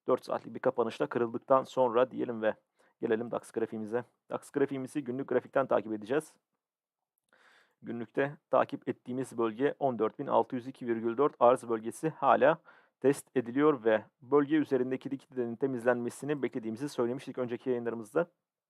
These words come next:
Bu şekilde bir fitil bölge üzerini temizleyecektir ve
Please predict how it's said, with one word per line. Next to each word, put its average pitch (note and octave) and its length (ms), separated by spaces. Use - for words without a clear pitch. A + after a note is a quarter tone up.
Bu C3+ 100
şekilde A2+ 380
bir B2 40
fitil C3 300
bölge A#2 240
üzerini A2 300
temizleyecektir B2+ 680
ve G#2 140